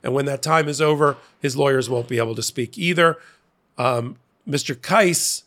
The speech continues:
please respond. Justice Engoron. And there is a response from Chris Kice soon thereafter. Chris Kice writes back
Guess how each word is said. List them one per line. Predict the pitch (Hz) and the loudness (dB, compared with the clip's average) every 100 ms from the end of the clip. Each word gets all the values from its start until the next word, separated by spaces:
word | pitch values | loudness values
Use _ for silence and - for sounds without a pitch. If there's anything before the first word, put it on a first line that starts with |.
| _ | _
please | 190 185 180 151 | -2 0 0 -4
respond. | 143 - - 185 151 101 - - _ _ _ _ _ | -4 -4 0 2 2 0 -10 -20 _ _ _ _ _
Justice | - 156 - 165 143 - - | 0 0 0 -2 -4 -4 -6
Engoron. | 131 123 170 170 104 147 - - _ _ _ _ | -6 0 4 4 4 -6 -14 -20 _ _ _ _
And | - 127 156 170 | -6 0 0 2
there | 175 | 2
is | 190 | 2
a | 196 | 2
response | 202 - 233 254 190 | 0 -2 -2 0 -2
from | - 156 135 | -4 -6 -6
Chris | - 175 165 | -2 0 0
Kice | - 202 190 156 - - _ _ _ | 0 2 2 0 -4 -8 _ _ _
soon | - 190 196 185 | -4 2 2 2
thereafter. | 190 202 233 - - 98 _ | 2 2 0 -2 -12 -14 _
Chris | - 160 | -6 -4
Kice | - 160 160 - | 0 0 0 -2
writes | 147 160 | -2 -2
back | - 123 147 180 | -6 -2 -2 -2